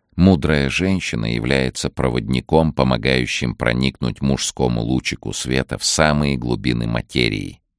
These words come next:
Она как линза, которая может рассеивать слишком жёсткий луч, смягчать его сияние,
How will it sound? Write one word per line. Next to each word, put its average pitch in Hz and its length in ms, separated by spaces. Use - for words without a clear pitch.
Она 87 300
как - 240
линза, 95 600
которая 64 380
может 64 340
рассеивать 62 680
слишком 64 500
жёсткий 73 520
луч, 80 360
смягчать - 680
его 57 180
сияние, 60 720